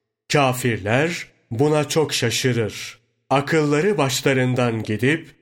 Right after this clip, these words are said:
korkudan kaçarlar. Şeyh de olanlara şaşırır.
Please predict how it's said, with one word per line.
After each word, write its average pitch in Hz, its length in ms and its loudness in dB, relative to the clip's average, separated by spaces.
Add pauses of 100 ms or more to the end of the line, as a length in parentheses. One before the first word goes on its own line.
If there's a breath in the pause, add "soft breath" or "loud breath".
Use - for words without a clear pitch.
(100)
korkudan 156 680 2
kaçarlar. 117 720 0 (720)
Şeyh 175 480 -2
de 151 140 4
olanlara 123 640 2
şaşırır. 123 880 -2